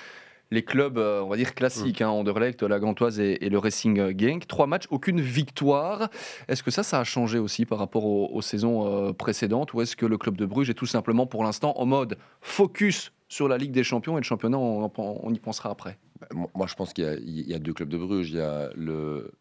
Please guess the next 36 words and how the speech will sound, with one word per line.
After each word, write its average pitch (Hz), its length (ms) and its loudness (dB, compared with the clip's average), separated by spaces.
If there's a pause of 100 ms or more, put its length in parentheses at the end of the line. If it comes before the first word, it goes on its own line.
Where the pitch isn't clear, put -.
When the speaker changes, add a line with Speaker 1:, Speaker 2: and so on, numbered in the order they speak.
(140)
Speaker 3:
club 87 140 -4
de 85 80 -2
Bruges 85 180 -4
qui 90 120 -6
sort, 90 360 0
euh, 80 140 -2
sa 90 180 0
veste 87 240 -4
de, 80 260 0
de 80 140 -2
gala, 82 280 0
comme 73 160 -6
Alex 71 180 -6
Teclac 76 300 -8
d'ailleurs, 67 240 -8
euh, 67 100 -8 (120)
aujourd'hui. 78 400 -10 (360)
Et 78 80 -6
puis, 104 260 2
euh, 82 80 2
il 82 60 -2
y 85 40 2
a, 82 60 0
il 98 80 -4
y 101 60 0
a 104 120 4
le, 98 80 -2 (300)
ça, - 120 -4
c'est 98 120 -6
pour 90 140 0
la 85 80 2
Ligue 78 100 -6
des 78 100 -2
Champions, 85 380 -2
bien 80 140 0
sûr. 127 300 -2